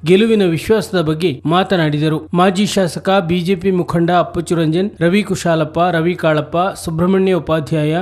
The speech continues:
ಎಸ್ ಡಿ ಪಿ ಐನ ಅಮೀನ್ ಮೊಹಿಸಿನ್, ಜೆ ಡಿ ಎಸ್ ಮಾಜಿ ನಾಯಕ ಕೆ ಎಂ ಗಣೇಶ್, ಮೂಟೇರ ಪುಷ್ಪವತಿ, ಕಾಂಗ್ರೆಸ್ಸಿನ ಕೆ ಪಿ ಚಂದ್ರಕಲಾ, ಕೊಡ್ಲಿಪೇಟೆಯ ಭಗವಾನ್ ಮತ್ತಿತರರು ತಮ್ಮ ಅಭಿಪ್ರಾಯಗಳನ್ನು ಹಂಚಿಕೊಂಡರು.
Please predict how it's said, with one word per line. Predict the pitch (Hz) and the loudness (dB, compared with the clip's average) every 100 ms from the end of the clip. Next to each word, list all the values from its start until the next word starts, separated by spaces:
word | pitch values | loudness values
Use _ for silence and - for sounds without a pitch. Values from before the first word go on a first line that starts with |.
| - 180 | -4 -2
ಎಸ್ | 175 - | -2 0
ಡಿ | 226 | -2
ಪಿ | 208 202 | 2 2
ಐನ | 175 165 170 185 | 2 2 2 0
ಅಮೀನ್ | 147 185 196 | 0 2 2
ಮೊಹಿಸಿನ್, | 170 151 131 180 202 - 147 | 2 0 0 -2 -2 -6 -2
ಜೆ | 175 | 0
ಡಿ | 190 208 | 2 0
ಎಸ್ | 196 | 0
ಮಾಜಿ | 165 156 170 202 | -2 0 0 0
ನಾಯಕ | 185 160 156 | 0 -2 -2
ಕೆ | 175 175 170 | -4 -2 -2
ಎಂ | 165 147 | 0 0
ಗಣೇಶ್, | 156 170 180 - - | 0 0 -4 -10 -2
ಮೂಟೇರ | 175 202 214 202 190 | 2 2 2 2 0
ಪುಷ್ಪವತಿ, | 170 - 180 165 160 175 196 - | -2 -4 -2 -2 0 -2 -2 -2
ಕಾಂಗ್ರೆಸ್ಸಿನ | 180 208 214 208 190 175 185 | 2 2 2 0 0 0 0
ಕೆ | 180 180 | -2 -2
ಪಿ | 202 | -2
ಚಂದ್ರಕಲಾ, | 185 170 170 170 165 160 180 | -2 0 0 -2 -2 0 -2
ಕೊಡ್ಲಿಪೇಟೆಯ | - - 175 175 214 208 190 190 | -6 -4 -2 0 0 0 0 0
ಭಗವಾನ್ | 180 131 160 165 180 208 - | 0 0 0 0 0 -4 -2
ಮತ್ತಿತರರು | 180 190 220 190 160 156 190 | -2 0 -2 0 0 0 0
ತಮ್ಮ | 190 165 160 | 0 0 0
ಅಭಿಪ್ರಾಯಗಳನ್ನು | 151 175 185 180 170 151 147 165 | 0 -2 -2 0 0 0 0 0
ಹಂಚಿಕೊಂಡರು. | 160 180 - 170 151 151 | 0 -2 -4 -2 0 0